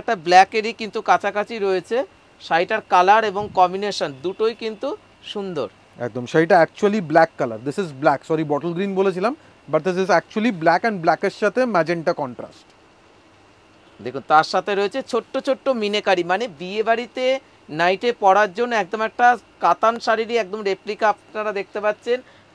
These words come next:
Speaker 1: প্রাইস রেঞ্জ আমরা কিন্তু সব সময় চেষ্টা করি রিজনেবল প্রাইসের ওপর, যেহেতু যারা বাড়িতে বসে শাড়ি বুকিং করছেন যে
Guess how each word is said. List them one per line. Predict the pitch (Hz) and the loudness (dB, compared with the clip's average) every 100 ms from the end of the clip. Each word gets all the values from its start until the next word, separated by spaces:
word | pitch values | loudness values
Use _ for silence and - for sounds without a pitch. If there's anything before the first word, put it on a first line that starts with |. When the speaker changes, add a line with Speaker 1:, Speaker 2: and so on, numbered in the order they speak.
| - | 6
Speaker 1:
প্রাইস | 233 277 220 262 | 8 8 6 0
রেঞ্জ | 294 262 233 | 2 4 4
আমরা | 233 262 | 4 0
কিন্তু | 262 277 - | -2 -6 -4
সব | 247 226 - | 0 0 -2
সময় | 247 262 262 233 | -4 -2 -2 -4
চেষ্টা | 214 - 247 | -4 -2 -2
করি | 247 254 202 | -2 -6 -6
রিজনেবল | 208 175 233 214 220 | -10 -6 -4 -2 -2
প্রাইসের | 214 190 165 180 170 | 2 2 0 -4 -4
ওপর, | 156 135 _ _ 120 110 | -6 -10 _ _ -12 0
যেহেতু | 214 247 269 202 | 2 2 -2 4
যারা | 190 214 160 | 6 6 6
বাড়িতে | 175 196 - 254 | 6 6 2 0
বসে | 240 247 233 | 0 -4 0
শাড়ি | 196 190 175 | 0 0 -6
বুকিং | - 208 190 | -10 -8 -4
করছেন | 202 - 262 277 - - - | -4 -2 -4 -4 -12 -20 -12
যে | 113 | -2